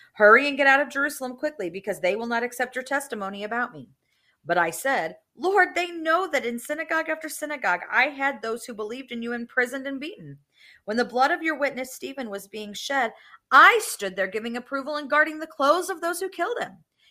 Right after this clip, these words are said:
He said to me, "Go, because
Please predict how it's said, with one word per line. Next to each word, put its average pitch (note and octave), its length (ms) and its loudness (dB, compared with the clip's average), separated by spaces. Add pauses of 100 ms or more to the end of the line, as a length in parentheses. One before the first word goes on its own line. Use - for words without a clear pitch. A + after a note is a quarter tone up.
He A#3+ 160 -8
said A#3 240 0
to G#3 60 -8
me, D3 240 -16 (680)
"Go, G#3 420 6 (300)
because G#3 260 -2